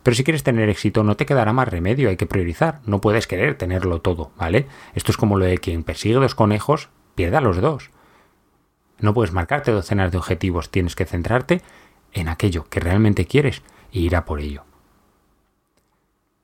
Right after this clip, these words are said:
No nos gusta el sacrificio y el esfuerzo.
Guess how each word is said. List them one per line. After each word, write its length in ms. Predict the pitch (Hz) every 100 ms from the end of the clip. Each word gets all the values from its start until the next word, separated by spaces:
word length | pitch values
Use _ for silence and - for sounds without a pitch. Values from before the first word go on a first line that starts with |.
| _ _ _ _ _ _ _ -
No 280 | 120 143 156
nos 120 | 123
gusta 280 | 139 - 131
el 40 |
sacrificio 600 | 120 104 101 135 131 123
y 40 |
el 100 | 101
esfuerzo. 500 | 85 - 95 - -